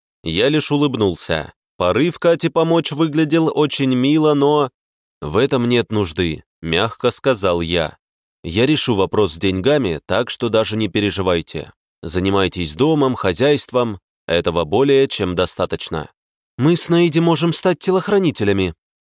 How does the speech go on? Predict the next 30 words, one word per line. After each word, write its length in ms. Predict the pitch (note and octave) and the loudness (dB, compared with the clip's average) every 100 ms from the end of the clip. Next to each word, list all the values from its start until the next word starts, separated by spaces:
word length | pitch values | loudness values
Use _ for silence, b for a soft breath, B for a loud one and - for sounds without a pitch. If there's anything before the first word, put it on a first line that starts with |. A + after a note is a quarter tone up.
| _ | _
неожиданно 680 | E2 E2+ E2+ G#2 C3 C#3 C#3 | -2 0 0 0 0 2 0
сказала 480 | - D3 G2+ F2 F2 | 0 -2 0 -2 -2
Катя. 480 | A#2 G2 - E2 D#2 _ _ | -2 -2 -2 -6 -8 _ _
«Мы 140 | D#3 E3 | 0 4
обе 300 | E3 D3+ E3 | 4 4 2
очень 360 | E3 - E3+ | 2 0 0
сильные». 600 | D#3+ D#3+ D3 D#3+ D#3 G#2+ - _ _ _ _ | 0 2 2 2 0 -2 -8 _ _ _ _
Брови 380 | E2 E2+ F2+ F2 | -4 2 2 2
Нейди 400 | F2+ A#2 C3 C3+ | 2 2 2 0
взлетели 560 | A#2+ A2+ C3 - C3+ C3 | -2 0 0 2 2 2
высоко 440 | B2+ C#3+ - G#2 | 2 -2 0 0
на 120 | F2+ | 0
лоб. 260 | F#2+ F2 - - _ _ - | 0 0 -2 -20 _ _ -8
Наташа 500 | F2 E2+ F2+ - F#2+ | -4 0 -2 -2 -2
улыбнулась, 720 | F2 F2 E2+ F#2 A#2+ B2 B2 | -2 -2 -2 0 0 0 0
пытаясь 600 | - C3+ A#2+ A#2 A#2 - | -4 -2 0 0 0 -2
подавить 480 | - A#2+ A#2+ F#2 E2+ | -2 0 0 -2 -6
смех. 480 | - F#2+ E2 - - _ _ _ _ _ | -6 -4 -4 -6 -20 _ _ _ _ _
«Катя 380 | - C#3 B2+ B2+ | -6 -2 0 2
и 100 | B2+ | 2
Нейди 380 | B2+ C#3 C3+ C3 | 4 2 0 -2
телохранители. 840 | - C#3+ C#3+ D3+ C#3 A#2 A#2 A2+ G#2+ _ _ - | 0 0 0 0 2 0 -2 -2 -4 _ _ -8
Вот 280 | B2 C#3+ D3 | -2 0 2
это 220 | C#3 B2+ | 0 0
зрелище, 480 | A2 D#3+ F3 - B2 | 2 2 2 0 -2
за 140 | B2 | 0
которое 460 | B2+ B2 D3 D#3+ D#3+ | 0 0 2 2 2
я 200 | C#3 C#3 | 0 0
бы 100 | C3+ | -2
заплатила». 640 | C#3+ D3 C#3+ G#2+ G#2 F#2+ | -2 -2 -2 0 0 -2